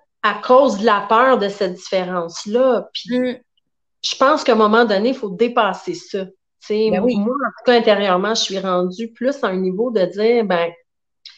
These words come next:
Speaker 1: ben oui, tout le monde va me juger tout le temps.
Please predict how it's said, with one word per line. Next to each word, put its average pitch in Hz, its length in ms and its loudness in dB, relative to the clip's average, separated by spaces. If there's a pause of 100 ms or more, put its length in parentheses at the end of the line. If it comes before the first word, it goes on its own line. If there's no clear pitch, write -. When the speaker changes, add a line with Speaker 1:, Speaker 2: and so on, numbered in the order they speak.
(480)
Speaker 1:
ben 247 160 2 (140)
oui, 277 240 6
tout 262 100 2
le 254 80 6
monde 285 240 6
va 226 120 6
me 214 60 0
juger 214 460 -4
tout 226 100 -8
le 190 100 -6
temps. 247 240 0